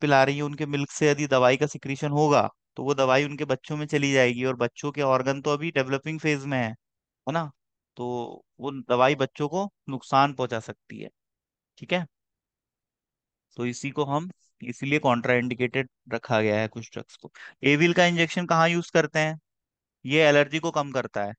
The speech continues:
ठीक है, एंटी एलर्जिक, और ये इमरजेंसी ड्रग में भी यूज़ होता है। इसका डोज होता है ट्वेंटी टू पॉइंट सेवन फ़ाइव एमजी, दो एम एल का इसका वाइल आता है।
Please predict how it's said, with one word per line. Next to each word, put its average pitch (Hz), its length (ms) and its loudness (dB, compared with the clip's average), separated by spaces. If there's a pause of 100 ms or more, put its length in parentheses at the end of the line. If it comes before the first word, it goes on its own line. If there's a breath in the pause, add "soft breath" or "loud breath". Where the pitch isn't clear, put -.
(300)
ठीक 123 140 -8
है, 160 240 -2
एंटी 123 220 -2
एलर्जिक, 139 420 0 (640)
और 127 120 -2
ये 147 120 2
इमरजेंसी 143 480 -2
ड्रग 139 200 -2
में 143 160 -4
भी 180 180 -6 (120)
यूज़ 127 260 -4
होता 113 260 -2
है। 110 100 -4 (400)
इसका 147 220 2
डोज 147 260 2
होता 151 300 4
है 185 120 2
ट्वेंटी 135 500 -4
टू 151 260 -10
पॉइंट 165 360 0 (380)
सेवन 139 400 0
फ़ाइव 147 400 0 (220)
एमजी, 123 420 -6 (500)
दो 143 100 4
एम 143 180 4
एल 147 100 2
का 151 100 0
इसका 151 240 0
वाइल 123 340 2
आता 107 240 -4
है। 101 140 -12